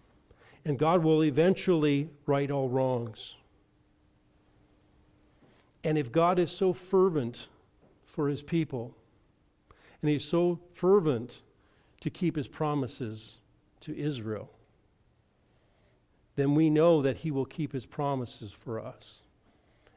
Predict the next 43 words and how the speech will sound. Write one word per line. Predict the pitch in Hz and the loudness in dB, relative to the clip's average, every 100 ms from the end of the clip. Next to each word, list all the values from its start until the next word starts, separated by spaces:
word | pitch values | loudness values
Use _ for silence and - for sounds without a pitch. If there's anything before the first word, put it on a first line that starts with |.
| _ | _
And | 135 | -2
we | 139 | 0
know | 143 151 170 160 | 2 4 6 4
that | 139 | 2
we | 143 156 | 0 0
will, | 139 139 139 - _ | 2 0 -2 -14 _
that | 135 | -6
the | 139 | -4
salvation | - 160 131 139 165 - 147 | -6 -4 -2 0 -2 -2 -2
that | 127 | -2
he | 123 127 | -2 -4
has | 117 | -4
promised | - 143 135 123 - | -4 -4 -2 -6 -8
us | 113 98 | -10 -6
and | 139 | -4
the | 123 | -2
restoration | 127 151 - 147 156 175 - 139 | -2 -4 -6 -4 -2 -2 -4 -4
that | 123 | -4
he | 127 | -4
has | 123 | -6
promised | 113 139 113 110 - 120 | -6 -8 -6 -8 -10 -8
us | 101 - - _ _ _ _ _ _ _ _ _ _ _ _ _ _ _ _ _ _ _ _ _ _ _ | -8 -10 -18 _ _ _ _ _ _ _ _ _ _ _ _ _ _ _ _ _ _ _ _ _ _ _
will | 131 120 | -6 -4
be | 123 | -4
given | 107 139 131 117 | -4 -2 -2 -4
to | - 165 117 | -4 -2 -2
us, | 104 - - - - _ _ _ _ _ _ _ - | -6 -12 -18 -20 -20 _ _ _ _ _ _ _ -12
because | 139 147 127 | -4 -2 -2
it | 127 | -2
is | 127 113 | -2 -4
the | |
same | 117 170 160 156 | -6 -2 0 0
covenant-keeping | - 160 156 151 139 131 165 147 131 117 | -2 -4 -2 0 -2 -4 -6 -4 -4 -4
God | 120 120 117 | -2 -2 -4
who | - 139 | -4 -2
is | 127 104 | -2 -4
judging | 104 127 135 131 139 | -6 -4 -4 -2 -4
the | 123 | -2
nations | 120 127 139 - 135 117 | -2 -4 -4 -6 -8 -8
for | 123 | -8
opposing | 113 - 147 147 127 107 | -8 -4 -2 -2 -4 -6
his | 110 | -8
people | - 170 160 120 101 117 | -8 -4 -4 -4 -8 -10